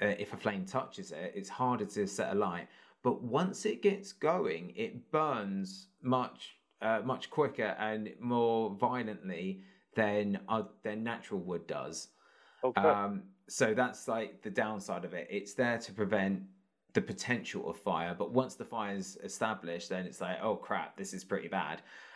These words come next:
Speaker 1: Um, and as
Speaker 2: Yeah.
Speaker 1: well, because that's chemically treated wood, you don't,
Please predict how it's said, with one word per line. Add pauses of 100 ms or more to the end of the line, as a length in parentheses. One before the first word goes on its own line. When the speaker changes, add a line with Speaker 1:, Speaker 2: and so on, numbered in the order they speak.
(120)
Speaker 1:
Um, (320)
and
as
Speaker 2:
Yeah.
Speaker 1:
well,
because
that's
chemically
treated
wood, (580)
you
don't,